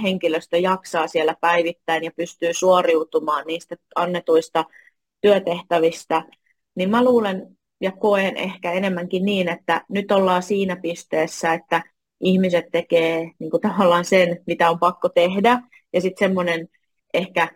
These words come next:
innovointi ja semmonen, että hei, tehdään tämä vielä paremmin, ja miten me voitaisiin vielä,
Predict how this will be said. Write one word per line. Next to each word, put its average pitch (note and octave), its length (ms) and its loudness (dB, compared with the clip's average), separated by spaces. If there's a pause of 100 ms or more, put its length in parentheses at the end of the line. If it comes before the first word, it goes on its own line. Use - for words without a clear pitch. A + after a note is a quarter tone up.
(180)
innovointi F3+ 760 4
ja D#3+ 140 2
semmonen, D#3+ 480 -6
että E3+ 200 -6
hei, A#3 400 2
tehdään G3+ 440 -2
tämä F3 220 -4
vielä F3+ 240 -2
paremmin, F3 540 -4
ja F3 100 -4
miten A#3+ 280 2
me G3+ 120 0
voitaisiin F3+ 520 -2
vielä, F#3 380 0